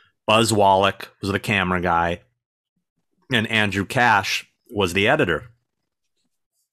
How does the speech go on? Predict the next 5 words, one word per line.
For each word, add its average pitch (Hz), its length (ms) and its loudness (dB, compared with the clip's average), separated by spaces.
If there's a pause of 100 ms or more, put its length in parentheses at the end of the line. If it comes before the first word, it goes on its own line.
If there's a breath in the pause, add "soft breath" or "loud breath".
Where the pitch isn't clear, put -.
(260)
Now, 113 380 2 (920 soft breath)
they've 117 380 0
both 110 360 2
gone 95 300 2
on 92 460 0